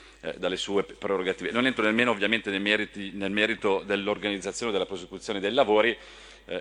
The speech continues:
perché non compete, eh, ovviamente, eh, a noi, fermo restando che ovviamente io ritengo che siano state sollevate alcune questioni che non sono né, eh,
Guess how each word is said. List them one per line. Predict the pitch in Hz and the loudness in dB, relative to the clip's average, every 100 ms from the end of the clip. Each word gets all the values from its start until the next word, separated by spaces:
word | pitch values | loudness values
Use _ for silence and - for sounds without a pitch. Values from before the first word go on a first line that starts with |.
| - | -2
perché | 113 - 113 | -2 2 2
non | 110 | 2
compete, | 95 104 92 101 98 104 98 98 | -4 -6 0 2 2 0 0 0
eh, | - 87 85 | -6 -8 -6
ovviamente, | 104 87 95 92 92 - 95 92 82 | -6 -2 -2 -2 -6 -4 0 0 0
eh, | 90 87 - | -2 -2 0
a | 104 | 0
noi, | 98 87 90 110 | 0 0 0 0
fermo | - - 104 104 | 0 0 2 2
restando | 123 - 98 101 110 | 0 2 0 2 -2
che | - 104 98 | 0 0 0
ovviamente | 95 98 113 98 98 113 104 - - - - - 120 | -4 0 0 0 -2 0 -2 -2 -18 -18 -20 -8 0
io | 127 | 0
ritengo | 123 123 120 | 2 0 0
che | 120 117 - | 2 0 0
siano | - 131 | -4 -2
state | 117 117 | 0 -2
sollevate | 104 117 117 107 107 | 0 0 4 2 0
alcune | - 117 | -6 -6
questioni | 110 117 - 110 107 110 107 | -4 -6 0 2 2 0 -4
che | - | -2
non | 127 123 | -2 0
sono | - 113 104 | 2 2 2
né, | 120 147 139 - - | 0 2 2 -2 -6
eh, | 101 98 95 95 | -2 0 0 0